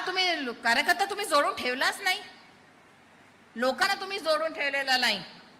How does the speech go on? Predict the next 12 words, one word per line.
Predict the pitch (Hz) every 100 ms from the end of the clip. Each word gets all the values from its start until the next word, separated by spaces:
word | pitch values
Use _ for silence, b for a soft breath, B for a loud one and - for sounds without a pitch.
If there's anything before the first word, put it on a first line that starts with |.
| - - -
लोकांना | 208 214 240 247 233 226
आम्ही | 247 269
जोडून | 240 240 240
ठेवलेलं | 240 226 220 220
आहे. | 214 202 170 - - - - - - - - -
लोकां-, | 208 220 240 240 226 - - - - - -
हे | 208 262
सर्व | 269 254 269
जे | 262
जनता | 240 240 285
दिसत | 269 262 269 262
आहे | 254 262